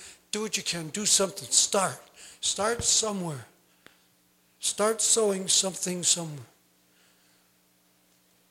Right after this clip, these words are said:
The Bible says God will provide seed for sowing and bread to, bread to the eater and seed for sowing. So the bread He gives you to eat, eat.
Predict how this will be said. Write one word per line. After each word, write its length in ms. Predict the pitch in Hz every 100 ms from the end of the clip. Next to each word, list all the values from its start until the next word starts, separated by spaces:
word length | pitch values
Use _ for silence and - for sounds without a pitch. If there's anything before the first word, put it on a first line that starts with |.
| _ _ _ _
The 60 | -
Bible 180 | 180 175
says 220 | 175 170
God 260 | 147 185 180
will 80 | 160
provide 500 | 165 156 175 156 -
seed 440 | - 226 233 190
for 100 | 208
sowing 440 | - 214 214 214 - - -
and 200 | 185 165
bread 240 | 147 185 -
to, 140 | 175 - -
bread 220 | 220 180
to 60 |
the 100 | 185
eater 380 | 233 226 220 233
and 180 | 180 170
seed 320 | - 208 190
for 80 | 180
sowing. 260 | - 160 143 - - _ _ - - - - - - - - _ _ _ _ _ -
So 160 | -
the 100 | 160
bread 220 | 156 190
He 100 | 202
gives 220 | 180 196 180
you 60 |
to 60 | 202
eat, 280 | 208 233 226
eat. 280 | 240 190